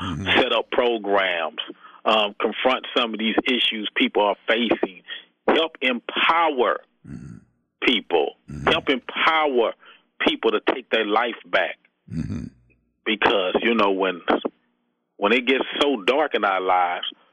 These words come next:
Speaker 2: hope is there to sustain us,
Speaker 1: Yeah.
Speaker 2: to sustain us.
Speaker 1: So i-, in, in a
Speaker 2: And
Speaker 1: way, in a way, Langford, i-, in a way, just in a, a weird sort of way, you could say that we're all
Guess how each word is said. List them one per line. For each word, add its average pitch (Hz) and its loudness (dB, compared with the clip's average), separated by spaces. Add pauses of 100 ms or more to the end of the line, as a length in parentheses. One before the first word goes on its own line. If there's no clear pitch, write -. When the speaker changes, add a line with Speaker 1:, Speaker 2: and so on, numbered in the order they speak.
(220)
Speaker 2:
hope 143 2
is 107 2 (100)
there 113 2
to 110 -4 (140)
sustain 120 -2
us, - 0
Speaker 1:
Yeah. 90 -2
Speaker 2:
to 92 0
sustain 123 -2
us. 78 -2 (420)
Speaker 1:
So 131 -2
i-, 139 -4
in, 147 0
in 156 0
a - 2
Speaker 2:
And 117 0
Speaker 1:
way, 160 -2
in - 0
a 123 0
way, 208 0
Langford, 123 -2 (140)
i-, - -4
in 117 -2
a 107 2
way, 151 0
just 160 -2
in 139 0
a, 123 -10 (120)
a 131 -12
weird 160 -4
sort 180 -2
of 165 0
way, - -4 (480)
you - 0
could - 0
say 175 0
that 135 4
we're 127 4
all 175 0